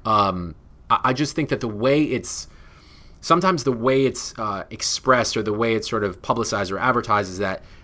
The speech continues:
tech will somehow revolutionize a practice. And my feeling has always been that tech will never revolutionize a practice per se. It will complement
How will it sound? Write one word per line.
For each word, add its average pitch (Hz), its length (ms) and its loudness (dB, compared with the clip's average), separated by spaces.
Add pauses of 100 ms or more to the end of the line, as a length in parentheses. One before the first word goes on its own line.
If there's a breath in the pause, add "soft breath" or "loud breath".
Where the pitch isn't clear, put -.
(140 soft breath)
tech - 440 -4
will 120 340 0
somehow 120 800 2 (260 loud breath)
revolutionize 135 960 2
a - 40 -20
practice. - 680 0
And 120 120 -2
my 143 240 8
feeling 120 380 0
has 101 140 -4
always 104 280 0
been 107 140 -6
that 101 140 -8
tech 151 300 -6 (140)
will 120 280 -4
never 123 300 0
revolutionize 107 680 0
a 90 40 -12
practice 120 540 -4
per - 180 -14
se. 175 420 2
It 117 140 -6
will 107 280 -4 (260 soft breath)
complement 87 760 4